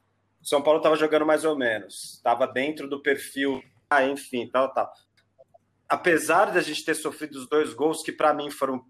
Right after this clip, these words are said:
assim, é, cagada de marcação, primeiro gol, tipo, não fazia nem sentido, é, que, que o, o Daniel Alves marcando o Paulão.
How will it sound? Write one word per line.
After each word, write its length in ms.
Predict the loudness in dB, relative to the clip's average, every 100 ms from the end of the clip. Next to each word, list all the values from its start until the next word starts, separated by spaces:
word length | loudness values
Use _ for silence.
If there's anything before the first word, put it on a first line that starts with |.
| _ -6
assim, 560 | -4 -4 -6 -8 -6 -2
é, 260 | 2 2
cagada 520 | 2 0 2 2 4
de 100 | 2
marcação, 560 | 0 0 0 0 0 -2
primeiro 320 | 0 0 0
gol, 240 | 2 2 2
tipo, 200 | -2 -6
não 100 | -2
fazia 260 | -2 0
nem 120 | -2 -4
sentido, 760 | -6 -8 -6 -4 -4 -6 -12 _ _ _ _ _ _ _ 2
é, 640 | 6 8 8 8 8 6
que, 300 | 4 -2 -4
que 180 | -4 -2
o, 840 | 2 2 4 6 6 6 2 -4 -14 _ -20 _ _ _ _ _ _ _ _ _ -20 _
o 60 | -4
Daniel 420 | 2 4 6 6
Alves 260 | 6 4 2
marcando 320 | -2 0 0
o 80 | 2
Paulão. 520 | 4 4 4 2 -2